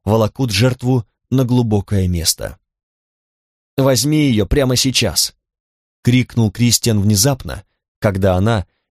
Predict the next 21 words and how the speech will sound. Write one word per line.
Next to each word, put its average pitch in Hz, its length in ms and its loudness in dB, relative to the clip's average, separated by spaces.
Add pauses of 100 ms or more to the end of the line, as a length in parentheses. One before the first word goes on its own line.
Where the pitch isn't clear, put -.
присев 113 500 0
на - 100 0
корточки, 135 680 -2 (320)
наблюдала 135 640 0
из 123 240 -2
камышей, 117 480 0
как - 240 -4
труп 131 340 -2
погружается 117 720 0
в 107 60 -6
воду. 107 380 -6 (1080)
Ульрик 160 640 0 (160)
медлил 127 520 0
в 131 80 -4
нерешительности. 117 880 -2 (680)
Глаза 95 400 0
у 117 80 0
него 110 220 0
заблестели 113 640 0
при 98 160 0
мысли 120 480 2